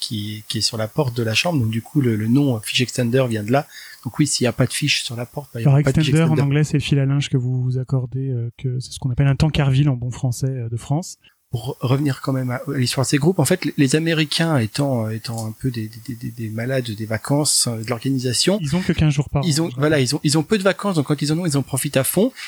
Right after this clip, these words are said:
Speaker 1: Et en fait, pour chaque croisière, il y a un groupe Facebook qui est créé. Alors, ce n'est pas un groupe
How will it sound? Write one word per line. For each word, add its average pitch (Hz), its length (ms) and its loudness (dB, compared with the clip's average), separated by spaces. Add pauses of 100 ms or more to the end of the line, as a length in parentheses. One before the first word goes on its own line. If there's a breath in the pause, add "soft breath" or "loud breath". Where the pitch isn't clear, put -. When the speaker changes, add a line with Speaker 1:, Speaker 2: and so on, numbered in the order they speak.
(100)
Speaker 1:
Et 147 60 2
en 147 60 2
fait, 214 160 2
pour 143 120 -6
chaque - 220 0
croisière, 151 600 2 (440 loud breath)
il 160 80 -4
y 160 80 2
a 160 140 4
un 139 60 2
groupe 185 180 0
Facebook 160 340 2
qui 151 120 2
est 147 40 4
créé. 143 280 0
Alors, 113 180 -2
ce - 100 0
n'est 156 120 2
pas 262 200 0
un 185 60 4
groupe 156 220 -4